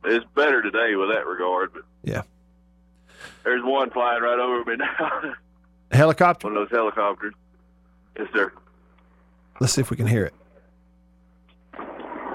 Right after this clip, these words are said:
Speaker 1: Yeah.
Speaker 2: There he goes. Hey, hang in there, Jason. Keep us updated, okay?
Speaker 1: Yes, sir.
Speaker 2: All right.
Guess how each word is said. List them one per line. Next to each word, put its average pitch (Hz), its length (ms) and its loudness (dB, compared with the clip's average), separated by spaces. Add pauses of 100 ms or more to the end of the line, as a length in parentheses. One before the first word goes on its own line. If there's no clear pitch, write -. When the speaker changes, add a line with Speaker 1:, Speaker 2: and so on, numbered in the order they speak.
(1300)
Speaker 1:
Yeah. - 300 6 (260)
Speaker 2:
There 104 160 2
he 107 80 2
goes. 131 420 2 (1400)
Hey, 156 340 6
hang 190 280 4
in 202 120 2
there, 180 160 6
Jason. 165 400 4
Keep 196 200 2
us 170 100 4
updated, 156 440 4
okay? 165 400 2 (1400)
Speaker 1:
Yes, 110 180 4
sir. 131 320 8
Speaker 2:
All 143 80 8
right. 147 240 4